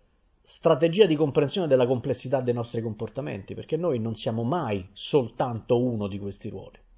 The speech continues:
Lo possiamo privilegiare, possiamo fare sforzi perché venga in qualche misura, eh, si ottemperino a eventuali richieste di esclusività,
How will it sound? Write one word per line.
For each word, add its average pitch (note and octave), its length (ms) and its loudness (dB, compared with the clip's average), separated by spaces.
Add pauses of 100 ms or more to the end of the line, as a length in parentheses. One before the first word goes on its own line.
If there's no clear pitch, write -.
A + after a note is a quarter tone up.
(1400)
Lo C#3+ 160 2
possiamo C3+ 360 0
privilegiare, B2 680 -2
possiamo A2+ 340 -4
fare B2 400 2 (280)
sforzi A#2+ 880 2 (1000)
perché C3 580 2 (460)
venga A2+ 460 6
in A2 80 0
qualche A2+ 280 4
misura, A2 720 2
eh, G2 540 -8 (240)
si - 260 -6
ottemperino A#2 800 0
a A2+ 60 6
eventuali A2 480 2
richieste G#2+ 480 -2
di G#2+ 200 -6 (140)
esclusività, A2+ 880 -4